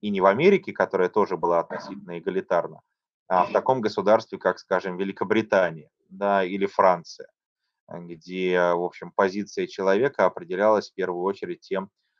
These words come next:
значит, чей он наследник. Вот,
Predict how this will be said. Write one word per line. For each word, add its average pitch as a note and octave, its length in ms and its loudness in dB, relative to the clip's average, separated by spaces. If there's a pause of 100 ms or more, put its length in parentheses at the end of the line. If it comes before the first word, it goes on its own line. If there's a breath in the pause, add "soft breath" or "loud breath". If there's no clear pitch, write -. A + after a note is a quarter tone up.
(280)
значит, E2 500 -20 (120)
чей G#2+ 340 0
он F#2+ 260 -2
наследник. F2 520 -8 (760 loud breath)
Вот, D3 400 4